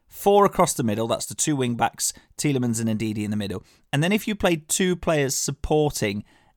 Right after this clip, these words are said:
a central striker. So maybe you could have, yes, Barnes is better wide on the left and attacking fullbacks. Don't, you don't know whether he's gonna go on the inside or the outside, and he could naturally drift that way a little bit,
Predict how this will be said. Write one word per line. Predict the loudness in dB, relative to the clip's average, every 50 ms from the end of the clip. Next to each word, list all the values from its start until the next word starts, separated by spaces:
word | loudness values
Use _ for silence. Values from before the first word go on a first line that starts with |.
| _
a | -2 0 0 0 -2
central | -2 -2 2 2 2 2 0 -2 -2 -2 -2
striker. | 0 -2 0 2 2 2 2 0 -4 -8 -10 -10 -10 _ _ -20 _ _ _ _
So | _ -4 2 4 4 4 4 2 -4 _ _ _ _ _ _ _ _
maybe | 2 4 6 6 4 4 4 2
you | 0 2 0 0
could | 0 0 -2 0
have, | 4 4 4 4 4
yes, | 4 2 2 2 2
Barnes | _ 4 4 4 4 4 0
is | -2 0
better | 2 0 0 2 0 -2 -2 -2 -2 _
wide | -10 -4 2 4 6 6 6 4 4
on | 2 2
the | 2 2
left | 0 0 -2 -2 -6 -16 -20 -10 _
and | 0 0 0 0 0 -2 -4 -4 -6
attacking | -10 -8 -4 -2 -2 -2 -2 -4 -6 -6
fullbacks. | -4 -2 -2 -2 0 0 -2 -4 -4 _ -10 -10 -10 -12 -20 -20 -20 _ _ _ _ _ _ _ _ _ _ -20 -18 -14 -2
Don't, | 2 2 2 4
you | 4 2
don't | 2 2 2
know | 2
whether | 2 2 2 2
he's | 0 0
gonna | 0 -4 -2
go | 0 0
on | 0 0
the | 0 0
inside | 0 -2 0 0 0 0 0 0
or |
the | -2 -2 -2
outside, | -2 -2 -2 0 -2 -2 -2 -2
and | -4 -8
he | -6
could | -6 -6 -4
naturally | 0 2 2 2 0 -2 -6 -4 -4 -4
drift | -4 -6 -2 4 4 4 4 2 -12 -10 -2
that | -2 -2 -2
way | 0 0 2 2 2
a | 2 0
little | 0 -2 -2 -4 -6
bit, | -8 -8 -10 -10